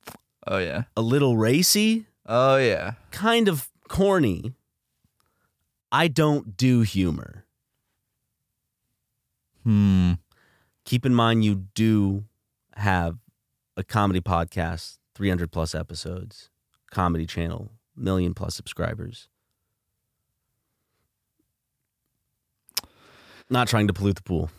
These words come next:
Speaker 2: <sighs> pond,
Speaker 1: Oh,
Speaker 2: lake,
Speaker 1: Ryan.
Speaker 2: ocean, whatever.
Speaker 1: I think we all know the answer to this one.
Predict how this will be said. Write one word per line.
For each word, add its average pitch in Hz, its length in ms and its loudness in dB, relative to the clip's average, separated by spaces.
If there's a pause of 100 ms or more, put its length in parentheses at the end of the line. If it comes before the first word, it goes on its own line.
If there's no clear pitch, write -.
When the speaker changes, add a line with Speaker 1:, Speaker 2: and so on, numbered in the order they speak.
(320)
Speaker 2:
<sighs> - 520 -6
pond, 85 320 0 (760)
Speaker 1:
Oh, 170 240 2
Speaker 2:
lake, 156 100 2
Speaker 1:
Ryan. 147 360 2 (140)
Speaker 2:
ocean, 85 420 -4
whatever. 90 360 -2 (1300)
Speaker 1:
I 165 160 2
think 165 220 -4
we 139 100 4
all 123 120 4
know 110 120 0
the 104 140 2
answer 98 200 -2
to 95 60 -4
this 95 220 0
one. - 220 -12